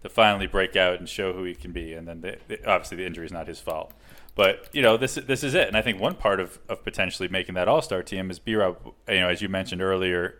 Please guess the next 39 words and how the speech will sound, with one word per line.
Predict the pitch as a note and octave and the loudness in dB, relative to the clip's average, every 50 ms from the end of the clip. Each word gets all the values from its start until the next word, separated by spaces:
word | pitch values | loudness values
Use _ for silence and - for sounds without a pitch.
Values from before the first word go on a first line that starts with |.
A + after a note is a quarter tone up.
| - - | -16 -12
in | G#2 F2+ | -10 -10
the | F2+ | -4
podcast, | - B2 B2 C3+ C3+ - G#2 F2+ F2 - - | 0 2 2 2 2 0 0 -2 -2 -2 -4
that, | - F2+ - - - - - - - - - | -4 -4 -4 -4 -8 -18 -20 -20 -20 -16 -8
you | - | -4
know, | G#2 F2 | -4 -4
Kemba | - - - B2 A2 G#2 G2 F#2 | 2 6 6 6 6 6 2 2
hasn't, | F#2+ G2+ F#2+ E2+ F#2+ F2+ G2 - | 4 2 2 0 -2 -6 -6 -2
I, | A2 G2 F#2 - - - | 0 -2 -2 -2 -6 -14
you | - G#2+ G2+ | -4 0 2
know, | F#2 F2+ | 2 2
really | F2 G2 F#2+ F#2 F2 | 2 2 2 2 0
had | F#2 - | 0 -4
the | D#2+ | 0
best | - B2+ B2+ A#2+ - | 4 4 4 4 4
numbers | - F2+ E2 E2 E2 E2+ E2 | 0 -4 -4 -4 -6 -8 -8
when | F2 E2+ | -8 -10
it's | F2 - - | -12 -12 -10
come | - - F#2 F2 | -8 -8 -6 -6
to | E2+ F2 | -8 -6
closing | - G2+ F#2 F2 - F2+ | -4 -4 -4 -4 -4 -8
out | E2+ E2+ F2 - | -10 -10 -10 -10
games | - F#2 F2 F2+ F#2+ F#2+ - | -10 -10 -10 -10 -12 -14 -14
in | F#2+ F#2+ | -14 -12
crunch | - - F#2+ F2 - - | -10 -8 -8 -8 -8 -8
time. | - F2+ E2+ E2+ F2 | -8 -8 -8 -8 -8
And | F2+ - - - - - - - | -12 -14 -16 -20 -20 -20 -20 -8
granted, | - - G#2+ F#2+ F2+ - G2 F2 | -2 2 2 2 2 2 -2 -4
he | F#2 F2+ | -4 -6
was | F2 - | -8 -8
playing | - - F#2 F2 E2+ | -6 -6 -4 -4 -4
on | E2+ E2 | -6 -6
Charlotte, | - - - D#2+ D#2+ D#2+ D#2+ E2 | -6 -4 -4 -4 -4 -4 -6 -6
and | F2 E2 | -8 -8
that's | E2 - - | -12 -12 -12
just | - - - | -12 -10 -8
such | - F2+ - | -6 -6 -6
a | F2 | -8
disaster. | D2+ D#2+ D2+ G2+ G2+ G#2+ G#2+ - - F2 F2 | -10 -6 -2 0 0 0 -2 -2 -6 -8 -8